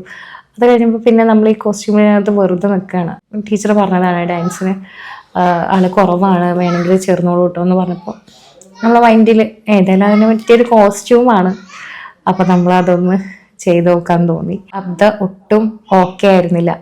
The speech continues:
അബ്ദ എൻ്റെ അടുത്ത് പറഞ്ഞു, "ഉമ്മ വേണ്ട, നമുക്ക് കളിക്കണ്ട" എന്ന് പറഞ്ഞു. അപ്പൊ ഞാൻ പറഞ്ഞു, "ആ, പ്രശ്നമില്ല, നീ വെറുതെ കറങ്ങിയാൽ മതി, അല്ലെങ്കിൽ ഉമ്മ ചെയ്യണ പോലെ ചെയ്താൽ മതി",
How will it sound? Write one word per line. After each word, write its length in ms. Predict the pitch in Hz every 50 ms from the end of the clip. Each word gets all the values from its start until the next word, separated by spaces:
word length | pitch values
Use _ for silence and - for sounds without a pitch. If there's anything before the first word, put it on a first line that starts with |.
| - 185
അബ്ദ 280 | 185 185 185 - 202
എൻ്റെ 320 | 196 196 190 190 190 190 185
അടുത്ത് 140 | 185 190
പറഞ്ഞു, 240 | 190 185 180 180 180
"ഉമ്മ 200 | 185 180 180 180
വേണ്ട, 380 | 180 180 175 175 175 175 175 175 180 180 - - - - - - _ _ -
നമുക്ക് 360 | 190 185 180 175 175 185 185 190 190
കളിക്കണ്ട" 520 | 180 175 170 175 - - 175 175 175 175
എന്ന് 240 | 175 175 175 175 175
പറഞ്ഞു. 140 | 170 170 165
അപ്പൊ 180 | 170 175 208
ഞാൻ 140 | 208 202 196
പറഞ്ഞു, 220 | 202 196 196 190 190
"ആ, 500 | 190 - - - - - - - - - - - -
പ്രശ്നമില്ല, 560 | 208 190 - - 226 202 190 175 170 180 - - - -
നീ 160 | 190 190 190
വെറുതെ 260 | 190 190 185 180 180 180 - 190
കറങ്ങിയാൽ 300 | 185 185 170 180 185 180
മതി, 120 | 175 180
അല്ലെങ്കിൽ 240 | 180 185 180 190 196
ഉമ്മ 220 | 196 202 202 208
ചെയ്യണ 360 | 208 208 214 196 185 190 196
പോലെ 240 | 202 185 196 196 190
ചെയ്താൽ 400 | 190 190 - 196 180 175 185 185
മതി", 300 | 185 180 170 170 170 175